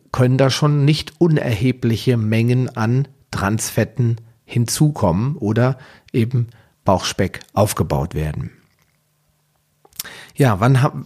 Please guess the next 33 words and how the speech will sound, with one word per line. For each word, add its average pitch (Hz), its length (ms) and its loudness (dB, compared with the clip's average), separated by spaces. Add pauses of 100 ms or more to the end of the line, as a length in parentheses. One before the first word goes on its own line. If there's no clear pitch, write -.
was 123 460 -8
sind 131 240 0
die 107 80 -2
weiteren 117 360 0
Probleme? 101 420 -2
Weil 95 380 -2
Speck - 380 -4
kann 113 140 -4
man 110 100 0
wieder 104 140 -2
abstrampeln 127 580 0
oder 92 180 -2
abnehmen 117 400 -2
durch 90 160 -6
Fasten, 123 380 -2
das 98 120 -2
ist 101 120 -10
nicht 104 180 -4
das - 80 -12
Problem. 120 420 -2 (840)
Aber 113 500 -2
es - 100 -14
gibt 147 220 -4
Dinge, 143 220 2
die 123 160 0
sind 127 260 -2
nicht 139 200 0
so - 180 -2
einfach 110 400 -6
zu - 140 -8
ignorieren. 101 580 -4
Und 85 160 -6
da 113 180 0